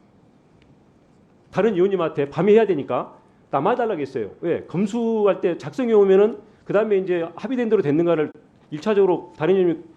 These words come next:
확인해 주면은 그 다음 날 수월하게 진행되기 때문에. 근데 다른 의원님 약속이 있다고 했습니다. 그래서 또 다른 의원한테 말씀드렸어요.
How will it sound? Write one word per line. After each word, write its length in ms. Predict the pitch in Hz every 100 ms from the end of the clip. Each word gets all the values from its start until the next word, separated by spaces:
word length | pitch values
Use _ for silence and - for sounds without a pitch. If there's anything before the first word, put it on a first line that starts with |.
| _
확인해 300 | - 233 247
주면은 320 | 185 170 165 160
그 80 |
다음 180 | 156 196
날 140 | 190 170
수월하게 300 | 233 240 165
진행되기 360 | 143 156 135
때문에. 360 | 135 120 143 175 - -
근데 120 | - 190
다른 200 | 165 202
의원님 140 | 202
약속이 300 | 147 - 220
있다고 140 | 190 151
했습니다. 280 | 139 123 101
그래서 160 | 220
또 140 | 392 -
다른 180 | -
의원한테 240 | 226 214 190
말씀드렸어요. 640 | 151 175 139 135 123 101